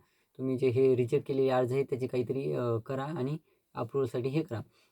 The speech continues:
मग रिजेक्टेड किंवा रिव्हर्टेड, अ, या ऑप्शनमध्ये तुमचे सीएससी तुम्ही जिथं अर्ज केला होता तिथं जायचं आहे. ते या दोनपैकी एका ऑप्शनमध्ये ते तुमचा अर्ज दिसणार आहे. जर रिजेक्ट झालेला असेल, तुम्ही देखील सामायिक क्षेत्रवाले असाल,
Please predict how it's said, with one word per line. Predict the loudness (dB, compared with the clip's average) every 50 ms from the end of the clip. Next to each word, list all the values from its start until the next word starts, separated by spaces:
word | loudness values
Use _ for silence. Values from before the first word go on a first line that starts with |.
| _ -6
मग | -2 0
रिजेक्टेड | 2 4 6 4 4 4 4 -2 -2 0
किंवा | 2 2 6
रिव्हर्टेड, | 6 8 6 6 4 2 -4 -6
अ, | -6 -6 -4 -2 -2 0
या | 0 0 2
ऑप्शनमध्ये | 0 0 0 -2 -6 -8 -6 -4 -4 -4 -2 -2
तुमचे | -2 -2 -4 -4
सीएससी | -4 -2 0 0 0 0 -2 -6 -6
तुम्ही | -8 -10 _ -6 -6 -4 -2
जिथं | -2 -2 -2 -2
अर्ज | -2 0 -2 -2 -2
केला | -4 -4 -4
होता | -4 -4 -4 -4
तिथं | -6 -6 -6 -4
जायचं | -2 -2 -2 -2 -4
आहे. | -6 -8 -8
ते | -8 -8 -8 -10 -10 _ _ _ _ _ _ _ -4
या | -2
दोनपैकी | 0 0 0 2 2 2 0 0 0 -2 -2 -2
एका | 0 0 -2
ऑप्शनमध्ये | -2 -2 -4 -6 -6 -4 -2 -2 -2
ते | -2 -4 -8
तुमचा | -8 -6 -4 -2 0 0 2
अर्ज | 2 2 2
दिसणार | 2 0 -2 -4 -4 -4 -4 -2
आहे. | 0 0 0 2
जर | 0 0 0
रिजेक्ट | 0 0 2 2 0 0
झालेला | 0 0 0 0 0 0
असेल, | -2 -2 -4 -6 -4
तुम्ही | -2 -2 0 0
देखील | 0 0 -2 -4 -6
सामायिक | -6 -6 -4 -2 -2 -2 -2
क्षेत्रवाले | -4 -8 -8 -6 -4 -4 -2 -2 -2
असाल, | -2 -4 -6 -8 -10